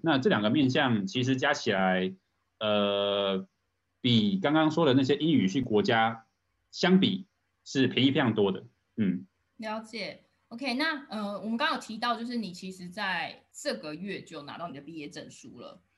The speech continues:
Speaker 2: 那可以跟我们听众分享一下，就是这几年的求学生活啊，有哪一些让你觉得印象最深刻的事情？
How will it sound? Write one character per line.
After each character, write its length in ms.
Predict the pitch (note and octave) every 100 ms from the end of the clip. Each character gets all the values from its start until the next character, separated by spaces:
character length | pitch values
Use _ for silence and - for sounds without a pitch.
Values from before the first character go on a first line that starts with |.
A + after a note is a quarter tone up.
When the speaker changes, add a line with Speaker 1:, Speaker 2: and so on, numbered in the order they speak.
| _ _ -
Speaker 2:
那 360 | G3+ A3 G#3+
可 180 | G#3 B3
以 60 | B3
跟 120 | C4+
我 80 | G3
们 160 | F3
听 160 | F3 G3+
众 180 | G#3+ G3
分 220 | F#3+ G3
享 260 | F#3+ C3+
一 40 | C3+
下， 180 | G3 F3
就 100 | F#3+
是 120 | F#3+
这 180 | E4 E4
几 220 | - E3
年 180 | E3 D#3
的 100 | F3+
求 240 | F#3 D#3+
学 200 | - F3+
生 280 | F3+ F#3+ G3
活 220 | D#3+ B2+
啊， 100 | C#3
有 140 | F3+
哪 220 | A#3+ G3 F#3+
一 40 |
些 200 | A3+ G#3
让 200 | A3 G3
你 80 | D3+
觉 140 | -
得 140 | - -
印 160 | G3
象 180 | F3+ F3+
最 140 | F3+
深 200 | F3 E3+
刻 160 | F3 F3
的 60 | -
事 160 | -
情？ 220 | - -